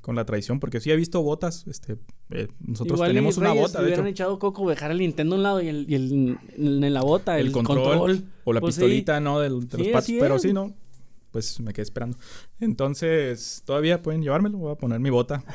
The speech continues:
Speaker 1: Pues,
Speaker 2: <laughs>
Speaker 1: ya
Speaker 2: Mi mamá
Speaker 1: calzó
Speaker 2: te-
Speaker 1: más grande, ahora sí puede que quepa.
Speaker 2: <laughs> Mi mamá tenía la costumbre de, en las botitas, llenárnoslas de dulces. Todavía, o sea, no recuerdo si el año pasado lo hizo, pero todavía hasta hace algún tiempecito atrás, eh, se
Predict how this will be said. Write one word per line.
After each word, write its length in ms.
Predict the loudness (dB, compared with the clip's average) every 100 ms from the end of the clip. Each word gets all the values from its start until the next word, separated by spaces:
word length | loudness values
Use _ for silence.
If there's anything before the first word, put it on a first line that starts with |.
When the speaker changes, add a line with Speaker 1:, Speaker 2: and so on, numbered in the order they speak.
| -14 -10
Speaker 1:
Pues, 140 | -8
Speaker 2:
<laughs> 400 | -8 -8 -12 -10
Speaker 1:
ya 140 | 0 2
Speaker 2:
Mi 40 |
mamá 20 | 4
Speaker 1:
calzó 220 | 4 4
Speaker 2:
te- 20 |
Speaker 1:
más 120 | 2 2
grande, 480 | 2 2 2 0 -2
ahora 220 | -2 0 0
sí 120 | 0 0
puede 160 | 4 8
que 140 | 6
quepa. 360 | 4 2 2 0 -6 -14 -14
Speaker 2:
<laughs> 340 | -14 -16 -14 -4
Mi 60 |
mamá 240 | 0 0 0
tenía 240 | 0 0
la 120 | 0 -2
costumbre 360 | -4 -2 0
de, 340 | 2 2 0 2
en 40 |
las 140 | 0 2
botitas, 380 | -2 0 0 2
llenárnoslas 560 | 2 2 0 0 2
de 60 | 4
dulces. 500 | 2 2 -6 -14 -14 -20 -20 -20 -20 -6
Todavía, 840 | 2 4 4 2 0 0 0 -2 -2
o 80 | -4
sea, 440 | -6 -6 -4 -6
no 180 | -4 -4
recuerdo 320 | -2 -4 -4
si 120 | -4 -4
el 80 |
año 140 | -4 -4
pasado 220 | -4 0
lo 80 | 0
hizo, 160 | 0
pero 180 | -2 -2
todavía 360 | 0 0 0 -2
hasta 800 | -2 -4 -2 -4 -4 -6 -6 -8
hace 280 | -4 -4 -4 -10 -20 -20 -20 -10
algún 260 | -2 -2
tiempecito 720 | 0 -2 0 -2 -2 -4 -4
atrás, 440 | -2 0 -2 -2 -10 -20 -20 -20 -12
eh, 600 | -4 0 0 -2 -4 -8
se 160 | -8